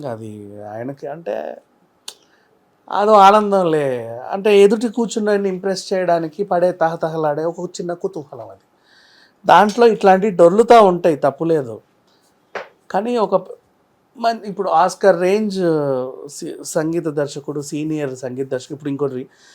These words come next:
స్టూడెంట్ నెంబర్ వన్ నుంచి రాజమౌళి సినిమాలకు పనిచేస్తున్నారు కదా. రాజమౌళి గారికి ఉన్న వంద మంది అభిమానులు తొంభై మంది కీరవాణి అభిమానులు ఉన్నారుగా.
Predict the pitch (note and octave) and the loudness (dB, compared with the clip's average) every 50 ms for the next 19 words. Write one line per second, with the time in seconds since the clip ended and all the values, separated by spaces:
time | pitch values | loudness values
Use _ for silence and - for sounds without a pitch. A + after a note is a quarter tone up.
0 | _ _ - - - F#3+ F#3+ G3+ G3+ G3 F#3+ F#3 F#3 F3+ F3 E3+ E3 E3 D#3+ E3 | _ _ -12 -6 0 2 4 4 4 4 2 2 2 2 2 2 0 0 -2 -6
1 | F3 F3+ G#3 G#3+ F#3+ F3 E3+ D#3+ E3+ E3 D#3+ D#3 D3 D3+ D3+ C#3+ C#3 C#3+ D3 D#3 | -6 -2 0 2 4 4 4 2 0 -4 -4 -4 -4 -6 -8 -8 -6 -8 -8 -10
2 | D#3 - D3+ C#3 B2+ C3 B2 A#2 - - - B2 A2+ A2+ A2 G#2 G2 C3 C#3 E3+ | -10 -10 -10 -8 -10 -10 -12 -14 -16 -20 -20 -20 -20 -20 -20 -20 -18 -20 -20 -20
3 | _ _ - _ _ _ _ _ _ _ _ - C#3+ C#3 D3+ E3 G3 G3+ G#3+ G#3+ | _ _ -20 _ _ _ _ _ _ _ _ -2 0 2 2 2 2 2 2 2
4 | G#3 G3 G3+ F#3 F#3 F#3 F#3 F#3 F3 F3 F3 E3+ D#3+ D#3 D3+ D#3 E3 E3+ F3 E3+ | 4 6 6 4 4 2 0 -4 -4 -2 -2 0 0 0 0 0 0 -2 -2 -2
5 | E3+ E3 D#3 D3+ D3+ D3+ D3 D3 D#3 E3+ - - E3+ D#3+ F3+ F#3+ G3+ G#3 G#3 G#3+ | -2 -4 -4 -4 -6 -10 -8 -6 -8 -6 0 2 2 4 6 6 6 6 6 4
6 | G#3 G#3+ A3 G3+ G#3 G3+ G3+ G3 F#3+ F#3+ F#3 F3 E3+ F3 F3+ F3+ F3+ F3+ F3+ F3+ | 2 0 -2 2 4 6 6 6 4 2 0 -2 -2 -4 -6 -6 -6 -8 -8 -8
7 | F#3 F3+ F3+ F3+ | -10 -10 -10 -12